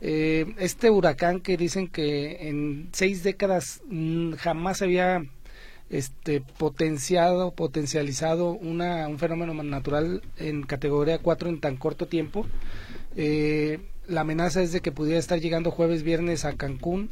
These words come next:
o a Quintana Roo en categoría dos o tres. Y pues ahí lo que dicen es, "Recen pa' que se vaya para otro lado".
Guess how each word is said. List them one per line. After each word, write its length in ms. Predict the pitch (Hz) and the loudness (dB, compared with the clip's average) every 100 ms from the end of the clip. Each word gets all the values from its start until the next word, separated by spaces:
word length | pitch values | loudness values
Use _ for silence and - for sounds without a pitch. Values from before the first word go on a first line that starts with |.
| - | -4
o 160 | 143 139 | -2 -2
a 80 | |
Quintana 380 | 131 139 156 165 | 0 2 4 4
Roo 280 | 151 175 208 - - - - - - | 4 4 2 -2 -6 -6 -8 -8 -8
en 120 | 143 | -6
categoría 500 | 131 143 156 156 170 | -4 -2 2 4 4
dos 400 | 170 175 - - - - - | 6 4 4 -6 -10 -12 -4
o 120 | 151 | -2
tres. 500 | 185 190 180 - - - - | 4 4 2 -4 -6 -8 -8
Y 160 | 151 139 | -4 -4
pues 340 | 135 139 - | 0 -2 0
ahí 200 | 143 147 | 0 2
lo 100 | 175 175 | 2 2
que 80 | 170 | 2
dicen 200 | 175 180 | 2 2
es, 160 | 165 165 | 0 -4
"Recen 520 | 143 - 180 175 214 | 0 6 6 8 6
pa' 120 | 202 | 6
que 80 | 165 | 4
se 80 | 160 | 6
vaya 180 | 165 185 | 6 4
para 140 | 156 | 4
otro 180 | 170 170 | 2 2
lado". 240 | 151 185 | 2 0